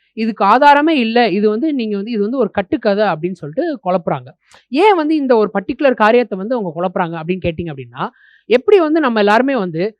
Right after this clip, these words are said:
கிறிஸ்து உயிர்த்தெழுந்தாருன்றது விசுவாசிக்கிறோம், ஏன்னா அது வந்து ரொம்ப அடிப்படை சத்தியமா இருக்குன்றதுனால, அதே போல கன்னியின் வயிற்றில் பிறந்தாருன்றது ஒரு ரொம்ப அடிப்படையான சத்தியம்.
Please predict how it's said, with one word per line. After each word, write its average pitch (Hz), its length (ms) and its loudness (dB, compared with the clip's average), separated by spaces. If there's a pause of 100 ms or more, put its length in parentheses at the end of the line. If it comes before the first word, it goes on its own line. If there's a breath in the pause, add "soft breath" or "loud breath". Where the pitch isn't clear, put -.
கிறிஸ்து 302 520 0
உயிர்த்தெழுந்தாருன்றது 285 1000 4 (240)
விசுவாசிக்கிறோம், 214 600 -2
ஏன்னா 220 220 0
அது 202 60 0
வந்து 226 180 -2
ரொம்ப 277 340 2
அடிப்படை 262 400 2
சத்தியமா 220 420 -2
இருக்குன்றதுனால, 175 480 -4
அதே 165 360 -2
போல 175 420 -4 (260)
கன்னியின் 339 420 2
வயிற்றில் 285 340 -2
பிறந்தாருன்றது 233 640 2
ஒரு 359 200 2
ரொம்ப 240 240 0
அடிப்படையான 196 500 -2
சத்தியம். 139 380 -18